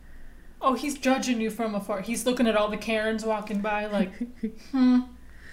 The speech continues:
Speaker 2: And the owner of the house is
Speaker 1: Oh, no.
Speaker 2: actually an antique collecting, um, older gentleman, uh, Ward Went. Uh, but he sadly passed away in two thousand twelve.
Speaker 1: Oh, no.
Speaker 2: And he's kept the doll's origin private.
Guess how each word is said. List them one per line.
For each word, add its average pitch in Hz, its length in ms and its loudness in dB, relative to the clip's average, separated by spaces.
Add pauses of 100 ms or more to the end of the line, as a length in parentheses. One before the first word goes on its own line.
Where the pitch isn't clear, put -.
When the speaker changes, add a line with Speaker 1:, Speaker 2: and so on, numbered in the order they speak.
(800)
Speaker 2:
And 220 180 8
the 202 120 2
owner 277 280 8
of - 100 6
the 220 80 6
house 196 240 4
is 185 100 6
Speaker 1:
Oh, - 20 2
no. 190 60 4
Speaker 2:
actually 196 420 4
an 190 120 2
antique 190 440 2
collecting, 202 600 0 (460)
um, 185 540 0
older 202 220 4
gentleman, 196 640 2 (280)
uh, 180 180 0
Ward 202 480 4 (100)
Went. 190 540 -2 (1300)
Uh, 202 200 4
but 196 140 2
he 233 120 2
sadly 208 320 2
passed 196 360 4
away 196 160 0
in 190 100 2
two 214 140 0
thousand 208 340 2
twelve. 202 800 -2
Speaker 1:
Oh, 170 140 -14 (120)
no. - 60 -18 (520)
Speaker 2:
And 214 140 2
he's 202 180 4
kept 220 320 0
the 208 80 0
doll's 190 440 4
origin 196 520 4
private. 185 640 -2